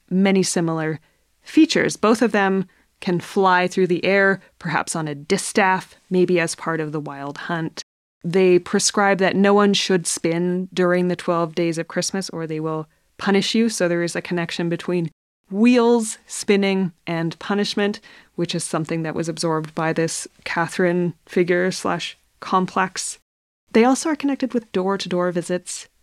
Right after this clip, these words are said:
costumes, and masks, which is how, specifically nowadays in Estonia,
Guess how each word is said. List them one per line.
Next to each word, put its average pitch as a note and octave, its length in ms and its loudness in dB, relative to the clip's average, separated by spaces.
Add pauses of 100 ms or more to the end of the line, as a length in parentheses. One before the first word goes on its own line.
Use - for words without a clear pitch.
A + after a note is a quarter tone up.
(140)
costumes, F3 720 -4
and F#3+ 220 -2
masks, - 520 0
which A3 220 2
is G#3+ 220 4
how, A3 560 2 (640)
specifically F4+ 920 2 (220)
nowadays G3 580 4
in F3 120 0
Estonia, A#3 880 2